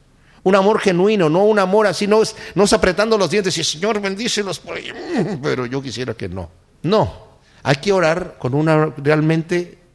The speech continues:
y ahí nos damos cuenta que tenemos el amor de Dios morando en nuestros corazones. Porque para el hombre natural es imposible hacer una cosa así. En esto conocemos que amamos a los hijos de Dios, cuando amamos a Dios y guardamos sus mandamientos.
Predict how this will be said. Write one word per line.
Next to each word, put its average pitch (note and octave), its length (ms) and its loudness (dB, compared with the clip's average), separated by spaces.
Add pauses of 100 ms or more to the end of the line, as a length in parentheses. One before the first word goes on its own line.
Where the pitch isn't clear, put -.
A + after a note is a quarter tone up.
y D3 140 4
ahí A3+ 280 4
nos A3+ 160 2
damos G#3 300 0
cuenta F#3 320 0
que D3+ 80 -2
tenemos C3+ 500 2
el A2+ 120 -2
amor B2 320 0
de A#2 80 -4
Dios A#2 340 -2 (180)
morando A2+ 360 2
en G#2+ 40 2
nuestros G#2 280 -4
corazones. F#2+ 680 -6 (240)
Porque C3 220 0
para B2+ 180 2
el B2+ 100 2
hombre E3+ 300 0
natural C3+ 640 0
es B2+ 240 -6
imposible G#2+ 760 -4
hacer A2 200 -6
una G2 180 -8
cosa E2 220 -12
así. E2 260 -12 (800)
En D#3+ 160 6
esto B3+ 260 2
conocemos G#3 680 2
que E3 120 0
amamos E3 520 2
a C3+ 40 0
los A#2 220 -2
hijos D3 300 0
de A#2+ 100 0
Dios, C#3+ 400 -2 (240)
cuando C3 380 6
amamos A3+ 720 0
a C#3+ 100 0
Dios E3 480 -2
y C3+ 80 0
guardamos C3 680 0
sus - 240 -8
mandamientos. F#2+ 1200 -2